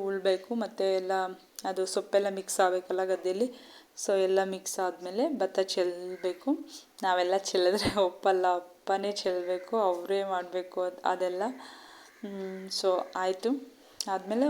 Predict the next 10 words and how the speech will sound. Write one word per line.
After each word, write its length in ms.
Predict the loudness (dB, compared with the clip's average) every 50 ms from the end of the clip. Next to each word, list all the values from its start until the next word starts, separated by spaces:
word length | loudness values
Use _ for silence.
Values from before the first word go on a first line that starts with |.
| 2 2
ಒಂದು 220 | 2 2 2 2 0 0 -4 -14 -18 -20 -20 -20 -20 -12 -4 0
ತ್ರೀ 120 | 2 2 4 6
ಡೇಸು 360 | 6 6 6 6 4 4 2 2 2 2
ಕಂಟಿನ್ಯೂ 420 | 0 -2 -2 -2 -4 -4 -2 0 2 2
ಆಗಿ 120 | 2 0 -2 0
ನೀರು 180 | 4 6 8 8
ಇರಬಾರ್ದು, 360 | 6 4 2 0 0 2 0 -2 -2 -2 -8 -6
ಫುಲ್ 480 | 0 4 6 8 8 8 8 8 8 8 8 8
ಡ್ರೈ 200 | 6 8 8 6 6 4 2
ಆಗಬೇಕು 340 | 2 0 -4 -4 -2 -4